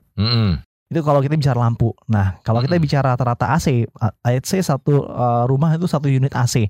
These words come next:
Speaker 1: Mm-mm.
Speaker 2: Dipasang ketika kamu nyalakan, ketika kamu mau tidur.
Speaker 1: Ya.
Speaker 2: Sebut saja dari jam sembilan hingga jam lima pagi,
Speaker 1: Pagi,
Speaker 2: alias
Speaker 1: ya.
Speaker 2: delapan jam. Berarti
Speaker 1: Ya.
Speaker 2: tinggal kita kaliin aja dayanya satu A C tujuh ratus lima puluh
Speaker 1: Heeh.
Speaker 2: dikali delapan, maka dihasilkan enam ribu watt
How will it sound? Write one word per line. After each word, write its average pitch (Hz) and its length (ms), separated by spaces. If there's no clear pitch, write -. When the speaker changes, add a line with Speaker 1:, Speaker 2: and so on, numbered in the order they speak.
Speaker 1:
Mm-mm. 127 320
Speaker 2:
Dipasang 160 400
ketika 156 160
kamu 147 240
nyalakan, 151 400
ketika 143 300
kamu 135 180
mau 147 160
tidur. 151 400
Speaker 1:
Ya. 113 200
Speaker 2:
Sebut 160 320
saja 160 320
dari 160 220
jam 139 160
sembilan 147 320
hingga 139 180
jam 143 160
lima 135 400
pagi, 156 320
Speaker 1:
Pagi, 107 180
Speaker 2:
alias 131 220
Speaker 1:
ya. - 100
Speaker 2:
delapan 131 240
jam. 127 240
Berarti 110 300
Speaker 1:
Ya. - 20
Speaker 2:
tinggal 143 220
kita 147 120
kaliin 147 220
aja 180 180
dayanya 139 600
satu 135 260
A 127 160
C 180 160
tujuh 127 240
ratus 123 140
lima 131 160
puluh 139 260
Speaker 1:
Heeh. 101 320
Speaker 2:
dikali 185 280
delapan, 156 560
maka 165 360
dihasilkan 160 360
enam 185 140
ribu 160 300
watt 139 160